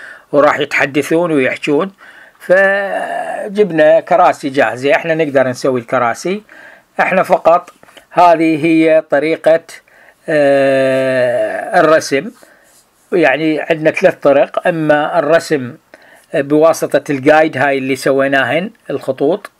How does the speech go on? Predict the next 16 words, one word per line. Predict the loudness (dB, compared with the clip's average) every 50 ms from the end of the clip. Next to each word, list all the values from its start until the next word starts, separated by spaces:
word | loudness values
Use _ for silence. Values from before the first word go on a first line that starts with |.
| _ -12
يعني | -10 -8 -8 -8 -8 -8 -10
الخط | -10 -6 -4 -4 -4 -4 -4
ال-، | -6 -4 -4 -6 -6 -6 -8 -8 -10
اللاينين، | -12 -6 -4 -4 -4 -4 -4 -8 -8 -4 -4 -2 -2 0
أو | 0 0 0 0 -2 -4 -8 _ -20 -20 -18 _ -2
نقدر | -2 0 2 2 2 2
نسوي | 0 0 0 0 2 2 2
أربع | 2 2 0 -2 -6
خطوط، | -6 -8 -10 -8 -6 -6 -6 -6 -8 -12 -20 _ _ _ _ _ _ _ _ _ _ _ _ _ _ _ _ _ -6
يعني | -4 -4 -4 -8 -12 _ _ _ _
مو | -6 -4 -2
فقط | -2 -2 -2 -2 -2 -4 -4 -6
اثنين، | -8 -6 -4 -2 -2 -2 -2 -4 -10 _ _ _ _ _ _ _ _ -8
ونشتغل | -6 -6 -6 -4 -2 -2 0 0
عليهن | 0 0 -2 -2 -4 -4
كجايد، | -4 -6 -6 -2 0 0 0 0 0 -2 -6 -8